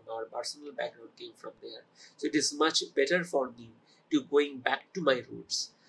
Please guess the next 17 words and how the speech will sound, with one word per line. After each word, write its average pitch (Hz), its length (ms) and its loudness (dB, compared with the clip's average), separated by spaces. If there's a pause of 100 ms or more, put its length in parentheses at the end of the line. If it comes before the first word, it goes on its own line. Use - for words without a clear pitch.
(200)
and 143 180 4
start 165 400 4
influencing 143 640 -4
my 139 200 0
own 160 260 -4
people. 202 380 -8 (480)
And 170 220 6
that 160 180 4
is 196 260 -4
why 127 320 -2 (440)
probably 165 460 0
we 185 220 -10 (840)
made 135 460 0 (440)
this 156 180 2
ten 135 280 -4
projects. 107 640 -10 (120)
And 139 140 -2